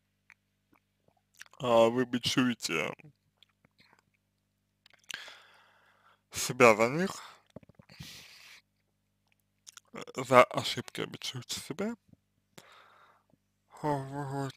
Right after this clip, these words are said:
а, вероятно, еще ко всему прочему, ошибок вы, вы стыдитесь, вот. А, ну,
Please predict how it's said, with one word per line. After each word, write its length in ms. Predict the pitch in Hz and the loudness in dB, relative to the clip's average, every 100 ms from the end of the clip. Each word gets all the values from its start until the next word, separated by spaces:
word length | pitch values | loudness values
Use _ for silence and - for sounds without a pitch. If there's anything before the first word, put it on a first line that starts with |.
| - | -8
а, 580 | 127 131 127 120 120 117 | -2 0 0 0 -2 -4
вероятно, 760 | 131 147 156 143 - 113 110 - 110 - 120 123 | -2 2 4 4 2 -8 -6 -6 -8 -10 -14 -12
еще 500 | 131 - 131 110 110 - | -8 -4 -2 -2 -4 -6
ко 120 | - | -10
всему 920 | - - 127 120 120 - - 50 50 50 - _ _ | -12 -10 -6 -4 -4 -6 -8 -12 -14 -18 -20 _ _
прочему, 1120 | - 131 123 - 120 113 113 110 - - - - _ - - - - - - _ _ _ _ _ _ - - | -2 -2 -2 -4 -8 -8 -8 -8 -8 -12 -14 -18 _ -20 -20 -20 -20 -20 -20 _ _ _ _ _ _ -16 -8
ошибок 560 | 131 117 - 120 - - | 2 6 6 4 -6 -10
вы, 140 | 113 117 - | -10 -10 -10
вы 420 | 120 123 117 - - - - - - - - | -8 -6 -6 -10 -16 -20 -20 -20 -20 -20 -20
стыдитесь, 1400 | - - - 120 117 110 104 - 185 240 - - - - - _ _ | -20 -12 -8 -8 -8 -14 -12 -8 -6 -6 -10 -12 -12 -16 -20 _ _
вот. 380 | 175 180 170 165 - - _ _ _ _ _ _ - | -20 -14 -10 -10 -12 -20 _ _ _ _ _ _ -4
А, 720 | 131 131 131 127 120 120 135 - _ _ _ _ _ _ _ _ _ _ - | 0 2 0 -2 -4 -6 -10 -18 _ _ _ _ _ _ _ _ _ _ -8
ну, 140 | 151 | -6